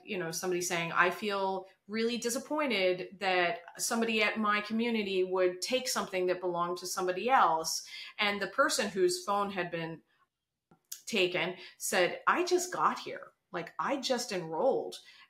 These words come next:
And so this is my welcome. It does not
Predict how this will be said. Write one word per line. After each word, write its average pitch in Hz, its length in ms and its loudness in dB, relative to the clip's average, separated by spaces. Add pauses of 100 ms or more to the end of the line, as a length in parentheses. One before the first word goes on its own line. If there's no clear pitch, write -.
And 190 140 -2
so 170 500 2
this 208 300 -2
is 226 200 -2
my 175 200 0
welcome. 285 720 -2
It 196 200 -4
does 196 180 -4
not 190 300 4